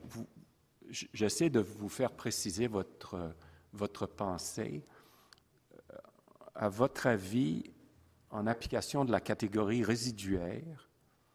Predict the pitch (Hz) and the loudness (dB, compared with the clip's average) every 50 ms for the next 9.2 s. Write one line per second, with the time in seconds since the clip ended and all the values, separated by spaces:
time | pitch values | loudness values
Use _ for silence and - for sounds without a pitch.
0 | _ _ _ _ _ _ _ _ _ _ _ _ _ _ - - - - 143 135 | _ _ _ _ _ _ _ _ _ _ _ _ _ _ -10 -6 -2 0 2 4
1 | 135 127 113 113 - - 117 104 - - - - - - - - _ _ _ - | 6 6 4 4 0 0 0 -2 -2 -2 -8 -14 -14 -14 -18 -20 _ _ _ -14
2 | - 98 117 170 185 151 - _ _ _ _ _ _ _ _ _ _ _ _ _ | -10 -10 -10 -10 -12 -16 -20 _ _ _ _ _ _ _ _ _ _ _ _ _
3 | _ _ _ _ _ _ - - _ _ _ _ 120 117 110 110 110 113 110 - | _ _ _ _ _ _ -20 -20 _ _ _ _ 0 2 4 6 6 6 4 4
4 | - - 170 165 147 117 - - - - - - 110 104 107 110 - - - 123 | 4 2 4 4 2 0 0 0 0 -2 0 0 0 0 0 -2 -6 -8 -10 -12
5 | 120 - _ _ _ _ _ _ _ _ _ _ - - 120 110 110 120 120 123 | -14 -18 _ _ _ _ _ _ _ _ _ _ -8 -6 -4 -2 -2 -2 0 0
6 | 131 120 107 127 139 139 127 135 156 147 151 202 196 190 165 135 110 101 98 92 | 0 0 0 0 2 2 2 2 0 0 0 2 2 2 2 2 2 0 0 -2
7 | - - - 117 - - - 143 139 - - - - - - - _ - 117 92 | -4 -4 -4 -4 -4 -4 -4 -4 -4 -6 -10 -20 -20 -20 -20 -20 _ -14 -12 -4
8 | 98 113 131 131 - - - 107 101 107 113 104 101 98 95 87 78 - - - | 0 0 0 0 0 0 0 2 4 4 6 6 4 4 2 0 -4 -8 -12 -16
9 | - - - | -20 -20 -20